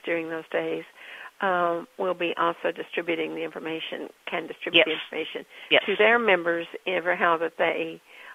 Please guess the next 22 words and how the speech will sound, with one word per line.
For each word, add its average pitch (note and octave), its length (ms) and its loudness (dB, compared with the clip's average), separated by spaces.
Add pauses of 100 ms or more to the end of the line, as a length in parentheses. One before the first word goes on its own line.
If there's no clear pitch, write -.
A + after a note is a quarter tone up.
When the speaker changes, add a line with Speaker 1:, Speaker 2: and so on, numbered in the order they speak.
(120)
Speaker 1:
uh, E3+ 280 -2
currently B3 580 -2 (300)
distribute - 480 -6
information E3 640 -8
to - 80 -20
their - 140 -6
membership. C#3 300 -8
Speaker 2:
Right. - 160 2 (340)
Speaker 1:
So, - 80 -12 (720)
so F#3 300 6
there'll G#3 160 2
be G#3+ 120 0
lots G#3 400 0
of G3+ 80 -14
ways F3 260 2 (120)
for F#3+ 80 -10
you E3+ 100 -8
to E3+ 80 -8
know E3+ 200 -6
what's - 260 -8
happening. F3 500 -8 (1200)
So, D4 500 12